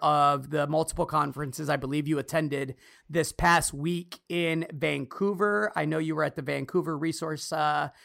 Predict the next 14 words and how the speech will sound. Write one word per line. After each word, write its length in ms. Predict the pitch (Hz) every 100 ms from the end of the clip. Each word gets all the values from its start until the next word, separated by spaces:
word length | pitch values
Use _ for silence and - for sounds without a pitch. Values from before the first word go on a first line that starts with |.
| - -
Investment 480 | 165 160 165 175 170
Conference. 400 | 175 165 180 -
Can 160 | 156
we 80 | 139
talk 320 | 185 196 196 -
about 580 | 160 139 175 180 180 - -
the 160 | 151
sentiment, 560 | - 208 196 208 220 -
the 60 | 160
mood, 560 | 165 196 214 220 202 - - _
the 140 | 170 175
energy, 340 | 202 165 208
the 80 | 175
vibe? 420 | 180 202 214